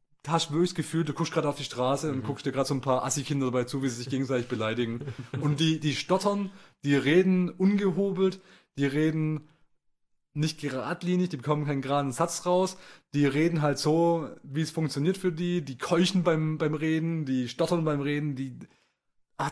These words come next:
Speaker 1: ich hätte, wenn ich am Ende aus dem Film rauskomme, hab den auch auf dem Fantasy Filmfest gesehen und hab gesagt, ich hätte zwei Stunden lang mir einfach nur diese Jungs angucken können, wie die scheiße zueinander sind und sich gegenseitig ankacken, weil sie keine Freundinnen finden.
Speaker 2: <laughs>
Speaker 1: Super Film, richtig guter Film.
Speaker 2: Okay.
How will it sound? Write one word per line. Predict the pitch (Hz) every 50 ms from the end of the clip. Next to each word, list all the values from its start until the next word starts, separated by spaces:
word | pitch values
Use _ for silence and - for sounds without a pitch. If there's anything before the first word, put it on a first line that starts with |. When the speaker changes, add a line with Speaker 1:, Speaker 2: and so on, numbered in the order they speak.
| - - - _ - - - _ -
Speaker 1:
ich | 165 -
hätte, | 156 160 160 - - -
wenn | 139 139
ich | 147
am | 160
Ende | 156 160 165 160
aus | 151
dem | 147 135
Film | - 165 170
rauskomme, | 160 165 165 165 - - 170 165
hab | 151 139 -
den | 135 131
auch | 131 143
auf | 156 147
dem | 139
Fantasy | - 139 135 117 123
Filmfest | - 151 156 160 165 151 -
gesehen | - 147 - 156 147
und | 139
hab | 131 120
gesagt, | - 123 123 139 135 -
ich | 139 123
hätte | 143 135 - - -
zwei | - - 156 143 147
Stunden | 143 - 147 139 139 135
lang | 139 131
mir | 127 127
einfach | 127 135 -
nur | 139 131
diese | 127 123 123
Jungs | 117 117 120 123 127 127
angucken | 143 127 120 - 139 131 - 123
können, | 117 - 123 113 113 113 110
wie | 110
die | 120 117
scheiße | - - 120 117 120 120 123 -
zueinander | - 120 113 113 113 113 113 107
sind | 107 110 107 104 - - _ _ _ _ _ _ _ -
und | 139 131
sich | 127 127 123
gegenseitig | 143 135 135 131 127 -
ankacken, | 120 123 120 139 127 - 127
weil | 120
sie | 113 107
keine | - 110 107
Freundinnen | - - 110 107 107 107 107 107 104
finden. | - - 104 101 - 104 - _ _ _ _ _ _ _ _ - -
Speaker 2:
<laughs> | 123 117 - - 156 127 123 117 117 120 - - - 120 117 - - 131 - - 151 139
Speaker 1:
Super | - - - 190 185 196 165
Film, | - - 127 120 117 123 120 - -
richtig | 180 185 190 185 170 151 - -
guter | 147 143 - 143 -
Film. | - 104 98 98 98 98 -
Speaker 2:
Okay. | 104 101 - 101 101 117